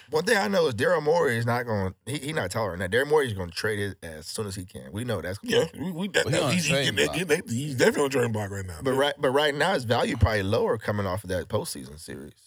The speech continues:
Speaker 2: Yeah, it is. It is. That's why you can say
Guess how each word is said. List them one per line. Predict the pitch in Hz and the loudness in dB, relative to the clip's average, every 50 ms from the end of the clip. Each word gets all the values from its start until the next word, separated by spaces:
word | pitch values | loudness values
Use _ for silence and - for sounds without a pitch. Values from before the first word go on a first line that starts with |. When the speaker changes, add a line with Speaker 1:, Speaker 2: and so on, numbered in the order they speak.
| - - | -6 -2
Speaker 2:
Yeah, | 190 170 151 220 - 392 - | 0 0 0 -2 -4 -8 -6
it | - - 247 | -4 -2 0
is. | 311 285 104 95 - - _ _ _ _ | 0 -2 -2 -6 -12 -14 _ _ _ _
It | - - 131 | -10 -8 -6
is. | 123 104 95 - - _ _ - | -4 -4 -6 -8 -12 _ _ -6
That's | - 117 110 | -4 -2 0
why | 143 147 143 | 0 0 0
you | 143 156 160 | 0 -2 -4
can | 147 139 123 | -4 -4 -2
say | 113 - 156 156 160 147 120 | 0 4 4 4 4 4 2